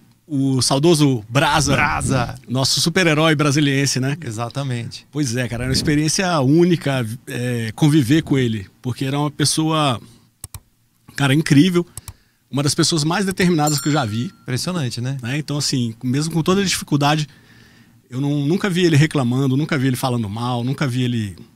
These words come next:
Speaker 1: <clears throat> ofendendo alguém, sabe? Então ele tava sempre ali determinado a seguir com os, com aquele sonho dele, que era fazer cinema, né? Mesmo sem absolutamente nenhum tipo de dinheiro e nem recurso, mas ele não desistia e chegou a fazer oito filmes.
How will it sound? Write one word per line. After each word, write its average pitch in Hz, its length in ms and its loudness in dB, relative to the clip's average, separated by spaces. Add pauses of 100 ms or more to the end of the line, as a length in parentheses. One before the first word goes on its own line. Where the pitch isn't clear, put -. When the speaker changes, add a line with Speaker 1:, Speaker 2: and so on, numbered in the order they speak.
(580)
Speaker 1:
<clears throat> 123 280 2 (100)
ofendendo 120 500 -2
alguém, 131 400 0
sabe? 143 280 -2
Então 156 240 -4
ele 175 80 -10
tava 165 200 -2
sempre 202 320 -2
ali 190 140 0
determinado 180 760 0 (800)
a 143 220 0
seguir 175 300 -2
com 214 140 -2
os, 214 140 -2
com - 120 -4
aquele 190 220 -2
sonho 190 260 -2
dele, 175 280 0
que - 140 -6
era 185 360 -4 (240)
fazer 151 260 0
cinema, 147 480 -2 (400)
né? 120 140 -6
Mesmo 131 280 0
sem 147 360 -2
absolutamente 160 580 -2
nenhum 180 340 4
tipo 196 220 -4
de 170 100 -4
dinheiro 160 380 0
e 180 60 -2
nem 156 200 0
recurso, 147 540 0 (720)
mas 127 120 -6
ele 135 120 2
não 143 120 0
desistia 175 560 -2 (560)
e 160 80 -4
chegou 170 240 -2
a 180 40 0
fazer 185 240 0
oito 180 240 2
filmes. 127 420 -2